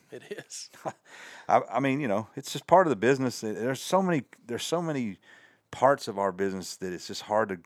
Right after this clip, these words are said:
Speaker 2: wrap your mind around when you're just ti-, you know, tied into one thing, you know, like I was for so long. It's like, e-, and even though golf is, kinda encompasses a lot, it, you step out of it and you're into a whole different deal. You're like, "Man, I can't, how did people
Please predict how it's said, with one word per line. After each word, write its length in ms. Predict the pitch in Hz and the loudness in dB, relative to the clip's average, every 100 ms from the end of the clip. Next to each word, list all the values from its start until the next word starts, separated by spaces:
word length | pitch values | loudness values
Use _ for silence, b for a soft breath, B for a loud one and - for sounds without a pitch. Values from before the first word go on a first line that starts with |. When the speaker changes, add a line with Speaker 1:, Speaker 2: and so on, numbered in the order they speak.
| - | -6
Speaker 2:
wrap 300 | 98 104 - | -2 -2 -4
your 80 | |
mind 300 | 90 98 110 | -4 -2 -2
around 260 | 90 85 87 | -4 -8 -8
when 80 | 87 | -8
you're 140 | 90 | -8
just 420 | 85 101 - - - - | -6 -6 -8 -16 -20 -12
ti-, 280 | 107 - 104 | -10 -10 -10
you 60 | |
know, 80 | 85 - | -12 -10
tied 260 | 101 95 | -6 -4
into 220 | 95 82 | -4 -6
one 280 | 80 90 95 | -6 -4 -4
thing, 480 | 87 92 104 78 78 B B B B | -4 -4 -4 -6 -12 B B B B
you 80 | 87 | -10
know, 100 | 87 | -4
like 220 | 85 85 | -4 -2
I 100 | 87 | 0
was 240 | 95 90 80 | 0 -2 -4
for 140 | 87 | -8
so 200 | - 87 | -8 -6
long. 340 | 85 98 107 85 | -2 0 0 -2
It's 180 | 76 80 | -10 -12
like, 220 | 76 - _ B B | -12 -14 _ B B
e-, 140 | 113 - | -6 -4
and 80 | 113 | 0
even 220 | 143 123 | 0 0
though 140 | 104 | -4
golf 340 | 90 98 107 95 | 0 2 2 0
is, 160 | 90 - 101 | -10 -16 -18
kinda 200 | - 101 87 | -8 -6 -6
encompasses 540 | 87 101 87 85 80 | -6 -6 -6 -10 -12
a 60 | 80 | -4
lot, 340 | 95 104 80 - | -2 -2 -4 -10
it, 160 | 90 90 _ _ 120 | -20 -20 _ _ -16
you 160 | 98 95 | -10 -10
step 340 | - 110 104 | -6 -6 -2
out 180 | 101 117 | 0 0
of 140 | 92 | 0
it 60 | 82 | -4
and 80 | 82 | -8
you're 160 | 90 | -8
into 340 | 92 90 90 80 | -8 -8 -8 -8
a 40 | |
whole 240 | - 101 92 | -4 -4 -4
different 460 | 95 - 80 - | -8 -10 -14 -10
deal. 240 | 101 107 87 | -4 -2 -2
You're 100 | 85 | -4
like, 180 | 76 - B B B B | -10 -14 B B B B
"Man, 160 | - 120 | -10 -8
I 80 | 151 | -8
can't, 360 | - 117 85 _ - | -8 -8 -10 _ -8
how 160 | - | -2
did 140 | 123 113 | -2 -2
people 240 | 131 110 | -8 -8